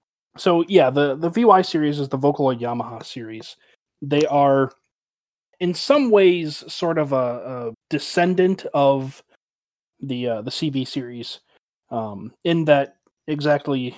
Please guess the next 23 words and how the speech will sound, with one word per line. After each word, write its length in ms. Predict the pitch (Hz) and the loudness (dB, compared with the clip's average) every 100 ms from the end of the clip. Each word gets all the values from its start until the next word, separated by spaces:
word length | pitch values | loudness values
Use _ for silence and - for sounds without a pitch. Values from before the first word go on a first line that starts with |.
| - | -8
like 140 | 143 135 | -6 -6
you 80 | 135 | -2
said, 320 | 180 151 143 | 4 4 4
they, 200 | 139 139 | 0 0
they 120 | 151 | 0
don't 160 | 165 - | -2 -2
have 120 | 151 | -6
a 40 | |
character 380 | - 170 135 113 | -2 0 0 -4
associated 420 | - 117 - 107 | -12 -14 -14 -18
with 120 | 104 | -18
them. 160 | - 92 | -18 -14
They're 100 | 135 | -12
just 220 | 135 135 | -10 -12
a 20 | 117 | -8
voice. 380 | 120 - - - - _ - | -8 -8 -14 -16 -20 _ -18
Um, 400 | 117 101 95 104 _ _ _ _ _ - | -16 -16 -18 -20 _ _ _ _ _ -4
I, 220 | 151 156 - | -2 0 -2
I 80 | |
think 400 | 165 - 262 - - | -2 0 -2 -4 -14
taking 440 | - 208 208 196 | 2 2 4 0
away 540 | 151 139 156 156 156 | 2 4 2 2 0
that, 400 | 143 135 123 - | -2 0 -2 -6